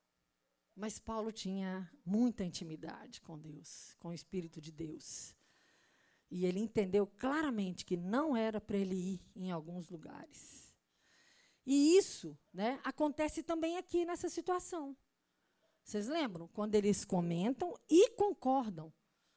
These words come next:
Não é que o nosso coração queimava quando ele falava? Eles lembravam.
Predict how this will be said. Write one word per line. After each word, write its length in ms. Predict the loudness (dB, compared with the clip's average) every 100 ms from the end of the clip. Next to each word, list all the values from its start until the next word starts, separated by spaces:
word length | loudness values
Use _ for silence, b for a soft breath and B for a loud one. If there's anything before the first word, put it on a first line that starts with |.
| b b
Não 240 | -2 2
é 160 | 2 0
que 140 | -2
o 60 | -4
nosso 360 | -2 -2 -4 -6
coração 580 | -4 -2 -4 -4 -4
queimava 920 | -4 -4 -2 0 2 4 2 2 0 -2 b b b b b b
quando 340 | -4 -4 -2 -2
ele 280 | -2 -4
falava? 680 | -10 -14 -12 -12 -14 -16 -20 _ _ _ _ b b b b b b
Eles 280 | -6 -4 0
lembravam. 760 | 2 2 -2 -2 -4 -8 -14